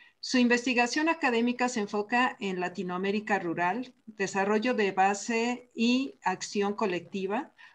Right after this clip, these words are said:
vulnerabilidad social ante el cambio climático,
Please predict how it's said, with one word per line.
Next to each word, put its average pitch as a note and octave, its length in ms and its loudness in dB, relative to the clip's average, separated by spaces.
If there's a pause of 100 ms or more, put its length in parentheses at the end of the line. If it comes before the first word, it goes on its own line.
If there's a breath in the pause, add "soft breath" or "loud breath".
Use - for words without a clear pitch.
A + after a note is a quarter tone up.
(140)
vulnerabilidad A3+ 1000 2
social F#3+ 640 -2
ante F3 280 -4
el E3 100 -8
cambio F3 340 -4
climático, F#3 800 -6